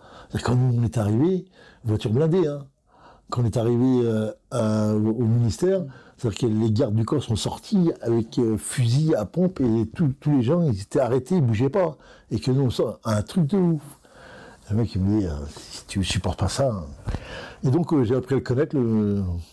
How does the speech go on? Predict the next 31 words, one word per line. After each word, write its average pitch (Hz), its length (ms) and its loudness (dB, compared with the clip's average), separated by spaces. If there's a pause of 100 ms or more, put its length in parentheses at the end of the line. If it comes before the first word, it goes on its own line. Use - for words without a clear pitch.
(360)
l'ancien 101 240 -2
ministre. 104 380 0 (100)
On 101 100 -2
est 98 60 2
resté 95 240 -2
trois 107 240 -2
jours, 117 320 0 (100)
on 98 40 -6
discutait - 380 -2
longuement, 123 600 2
longuement, 123 680 -2
longuement, 110 760 -4 (320)
jusqu'à - 240 -4
la 107 160 2
nuit, 123 340 2
deux 113 340 0
heures, 117 120 0
trois 120 260 -4
heures 110 120 0
du 113 80 -4
mat. 113 240 -2 (680)
On - 60 -18
repartait, - 580 -2 (140)
on 87 80 2
venait, 107 280 2
on 95 120 -2
venait. 104 400 0 (560)
Il 110 80 2
nous 110 180 2
invitait, 110 320 0
mais, 110 460 0